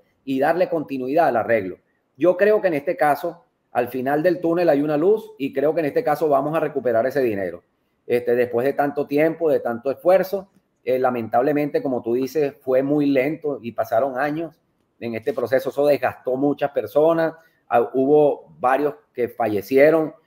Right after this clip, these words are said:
Cada vez que nosotros teníamos la noticia de alguien que falleció, oye, nos daba una tristeza que ni siquiera se fue, eh, con la tranquilidad de que los fondos estaban en un proceso ya de recuperación.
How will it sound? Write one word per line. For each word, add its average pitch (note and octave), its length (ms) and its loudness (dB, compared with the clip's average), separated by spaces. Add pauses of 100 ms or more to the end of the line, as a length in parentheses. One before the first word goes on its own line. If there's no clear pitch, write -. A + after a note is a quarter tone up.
(160)
Cada A#2+ 200 4
vez C#3+ 120 2
que D#3 80 0
nosotros A#2+ 320 -2
teníamos C3+ 320 -2
la D3 80 0
noticia B2 380 0
de C3+ 80 4
alguien B2 240 2
que C#3+ 100 0
falleció, B2 640 2 (260)
oye, C#3 220 2
nos A#2 100 -4
daba A2+ 160 2
una D3 200 -2
tristeza B2+ 500 -2
que D3 300 -4 (300)
ni B2 140 -2
siquiera A#2 320 -2
se D3+ 140 0
fue, C#3 480 2 (240)
eh, G#2 100 -14
con C3+ 140 0
la B2+ 80 4
tranquilidad A#2 560 2
de D3 100 4
que D3+ 80 4
los B2+ 120 0
fondos A#2+ 280 -2
estaban C3 320 0
en C#3 60 -2
un A#2 160 -6
proceso C3 360 -2
ya C3 160 4
de C3+ 40 4
recuperación. C3 760 0